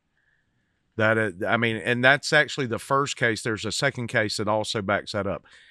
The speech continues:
Legally, uh, the, the courts have ruled that law enforcement, eh, they've got protect and serve on the side of the cars,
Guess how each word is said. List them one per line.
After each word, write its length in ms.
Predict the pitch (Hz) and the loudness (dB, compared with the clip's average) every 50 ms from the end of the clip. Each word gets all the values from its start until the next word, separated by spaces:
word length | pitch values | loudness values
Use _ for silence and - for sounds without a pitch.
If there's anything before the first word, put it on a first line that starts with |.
| - _ - | -20 _ -8
Legally, 800 | 104 104 110 120 147 175 190 175 185 143 120 107 90 76 76 80 _ _ _ _ _ _ _ _ _ | -6 -4 2 4 4 6 6 4 4 2 2 -2 -4 -6 -10 -16 _ _ _ _ _ _ _ _ _
uh, 360 | - 120 120 120 117 113 117 | -2 0 0 2 2 2 0
the, 260 | 117 110 113 117 107 - 131 | 0 -2 -4 -4 -4 -6 -6
the 140 | 123 120 107 | -6 -6 -6
courts 640 | - - - 131 131 139 143 139 147 - - - - | -6 -6 -4 0 2 2 2 2 0 -2 -4 -2 0
have 180 | 139 120 92 | 0 0 0
ruled 460 | 110 120 117 110 107 107 104 98 87 104 | 0 0 0 0 -2 -4 -6 -6 -4 0
that 240 | 117 107 98 - - - 120 120 | 0 2 0 0 -4 -10 -16 -10
law 220 | - 120 117 127 | -4 0 2 2
enforcement, 600 | 156 160 - - 151 139 131 - - 127 117 - - _ _ - | 2 2 2 0 0 0 0 -2 -4 -4 -4 -4 -6 _ _ -10
eh, 100 | 107 113 110 | -8 -8 -4
they've 200 | 107 120 135 127 | -2 -2 -2 0
got 220 | 131 185 156 - - | 2 0 0 0 -4
protect 360 | 123 - - 143 135 - - | -8 -4 0 0 0 0 -2
and 100 | 107 110 | -4 -6
serve 260 | - - 131 143 156 139 | -2 0 2 2 2 2
on 80 | 120 110 | 0 -2
the 40 | 101 | -2
side 240 | - 123 117 110 | 0 0 2 2
of 60 | 110 92 | 0 0
the 80 | 90 | -2
cars, 500 | - - 131 131 139 131 113 101 90 - | 0 2 2 4 4 2 2 0 -2 -6